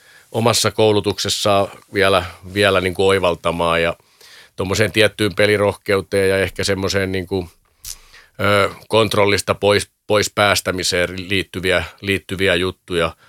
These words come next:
juttuja. Et semmonen sopiva tasapaino, mä oon aina sanonut, että sopiva tasapaino niinku ruotsalaisen ja suomalaisen pelaamisen välillä on aika optimaalinen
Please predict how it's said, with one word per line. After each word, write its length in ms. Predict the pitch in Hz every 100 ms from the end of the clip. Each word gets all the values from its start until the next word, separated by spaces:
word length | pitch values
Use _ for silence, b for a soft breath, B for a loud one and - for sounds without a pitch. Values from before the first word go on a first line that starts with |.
| b b -
juttuja. 360 | 95 - 95
Et 60 | 90
semmonen 260 | 95 101
sopiva 400 | 98 113 113 104
tasapaino, 680 | 98 107 104 104 101 95 92
mä 100 | 95
oon 60 | 95
aina 140 | 98
sanonut, 320 | 95 107 101
että 60 | 92
sopiva 340 | 107 101 98
tasapaino 580 | 92 95 101 90 90 90
niinku 360 | 87 87 90 87 b b b b
ruotsalaisen 680 | 104 107 104 - 90 90 90
ja 60 | 85
suomalaisen 600 | 95 92 90 87 82 78
pelaamisen 540 | 90 90 85 82 87
välillä 380 | 87 92 90 87
on 140 | 82
aika 240 | 87 85 85
optimaalinen 800 | 87 - 90 82 80 80 80